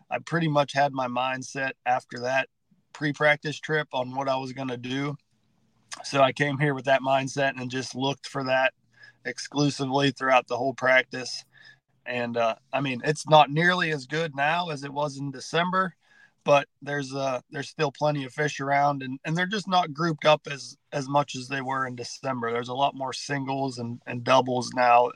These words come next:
rather than twenty, thirty, forty fish groups like there was in December. But, um, it, it's definitely, uh, definitely all I'm doing is, is live scoping,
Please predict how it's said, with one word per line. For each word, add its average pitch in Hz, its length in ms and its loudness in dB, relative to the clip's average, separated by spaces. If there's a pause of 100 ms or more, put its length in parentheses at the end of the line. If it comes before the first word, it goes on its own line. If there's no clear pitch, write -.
(100)
rather 123 340 0
than 113 260 0 (520)
twenty, 135 340 2
thirty, 131 320 0
forty 120 380 0
fish - 380 -4
groups 123 540 -6 (140)
like 123 240 0
there 123 140 -6
was 123 260 0
in 117 100 -10
December. 120 580 -4
But, 123 280 2 (560)
um, 139 300 10
it, 202 140 -2
it's 220 260 2
definitely, 196 580 2
uh, 185 240 4 (560)
definitely 170 380 -2
all 170 220 2
I'm 175 100 -4
doing 156 340 -4
is, 135 300 -12
is 131 180 -8
live 139 260 4
scoping, 143 540 -6